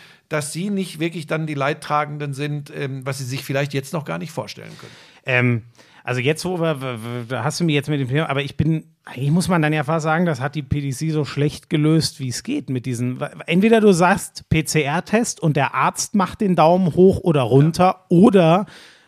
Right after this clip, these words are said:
Speaker 2: du sagst, ähm, ihr werdet natürlich getestet, um zu checken, ob da was ganz Schlimmes ist, aber sonst könnt ihr gefühlt nach eigenem,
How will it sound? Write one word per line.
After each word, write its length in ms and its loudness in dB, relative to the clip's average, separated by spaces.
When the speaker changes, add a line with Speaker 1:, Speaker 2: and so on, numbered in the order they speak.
Speaker 2:
du 120 2
sagst, 680 -2
ähm, 540 0
ihr 140 -6
werdet 180 2
natürlich 400 -2
getestet, 640 0
um 140 -2
zu 100 -4
checken, 340 -2
ob 200 -8
da 120 2
was 200 0
ganz 500 0
Schlimmes 560 4
ist, 340 0
aber 220 2
sonst 360 2
könnt 260 2
ihr 100 0
gefühlt 460 -2
nach 240 0
eigenem, 580 2